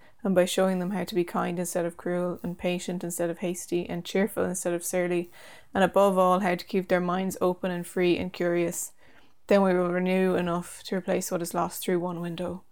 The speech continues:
So there could be one left open. And basically, like,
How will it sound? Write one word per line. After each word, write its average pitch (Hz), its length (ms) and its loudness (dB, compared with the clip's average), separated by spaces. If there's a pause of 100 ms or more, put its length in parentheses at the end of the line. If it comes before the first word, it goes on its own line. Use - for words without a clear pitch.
(160)
So - 120 -2
there 175 140 0
could 175 140 0
be 175 80 6
one 170 240 0
left 165 240 -6
open. 165 360 -8 (280)
And 208 100 4
basically, 185 320 4
like, 156 300 -4